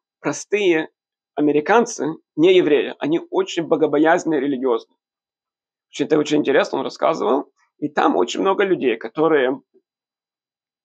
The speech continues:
действительно верят в Бога.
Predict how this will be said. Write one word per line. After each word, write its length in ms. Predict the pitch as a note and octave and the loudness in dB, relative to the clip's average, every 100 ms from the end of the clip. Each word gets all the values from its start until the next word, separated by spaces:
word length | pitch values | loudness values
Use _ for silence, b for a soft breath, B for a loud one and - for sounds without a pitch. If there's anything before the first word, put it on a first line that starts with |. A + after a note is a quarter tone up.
| _ | _
действительно 420 | - - F#3 E3 D#3 | -12 -2 0 2 2
верят 540 | D#3 E3+ D#3+ D#3+ - _ _ _ _ _ _ | 6 6 4 0 -14 _ _ _ _ _ _
в 140 | C3 C3 | -12 -8
Бога. 440 | - - A#2 G3+ | -6 -6 -6 -10